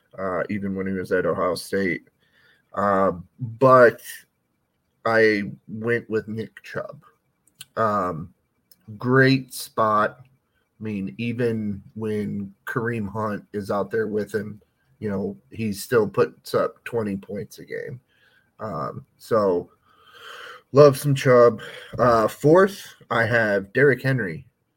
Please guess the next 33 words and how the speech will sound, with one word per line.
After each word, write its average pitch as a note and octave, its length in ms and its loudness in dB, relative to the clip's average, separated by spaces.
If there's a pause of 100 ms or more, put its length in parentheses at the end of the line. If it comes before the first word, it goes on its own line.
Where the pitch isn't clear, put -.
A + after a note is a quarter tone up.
(320)
Um, G#2 520 -4 (600)
he's C3 260 0
still C3 320 2
averaging B2 640 -2
more A2 220 -4
points A2 400 -10
per G#2+ 180 -6
game G#2 400 -6
than G2+ 240 -6
Jonathan G2+ 460 -8
Taylor. A2 480 -2 (540)
Uh, F#2+ 280 -6 (400)
<laughs> - 400 -20
he, C3+ 300 -2 (340)
I C3+ 140 6
think E3+ 260 -2
it, - 140 -2 (240)
it, C#3+ 180 0 (380)
uh, A2 480 0 (280)
it C3+ 200 0
took D3+ 260 -2
this C#3 400 0
week B2 380 -2
to B2 120 -8
knock A#2 380 -4
him A2+ 140 -6
out G#2+ 180 -4
of G2 140 -8
the G#2 100 -2
top - 380 -6
five G#2 360 -4
running G2+ 340 -8
back F2 320 -6